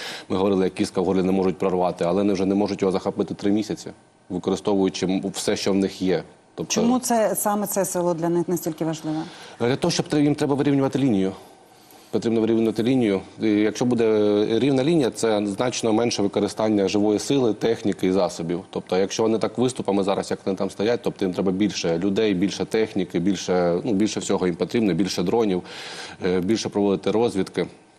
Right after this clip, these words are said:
Speaker 1: Тобто не можуть вони ніяк прорватися до цього села, не можуть як забрати, щоб вирівняти лінію і щоб далі йти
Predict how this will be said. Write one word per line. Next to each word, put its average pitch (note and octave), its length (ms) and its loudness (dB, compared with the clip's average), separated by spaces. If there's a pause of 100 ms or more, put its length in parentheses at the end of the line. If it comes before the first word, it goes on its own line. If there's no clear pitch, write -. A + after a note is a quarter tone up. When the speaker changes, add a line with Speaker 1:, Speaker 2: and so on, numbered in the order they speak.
(160)
Speaker 1:
Тобто F#2 560 -2
не G#2 140 2
можуть A#2 240 0
вони G#2+ 140 0
ніяк G#2 220 0
прорватися G2+ 400 -2
до E2+ 80 -2
цього E2+ 200 -4
села, E2 260 -6
не F2 140 -4
можуть F#2 240 -4
як E2+ 100 -2
забрати, F2+ 440 -2
щоб D#2+ 120 -10
вирівняти F#2 400 0
лінію E2+ 600 2
і E2 40 -2
щоб E2+ 440 -2
далі F#2 260 2
йти F2 280 0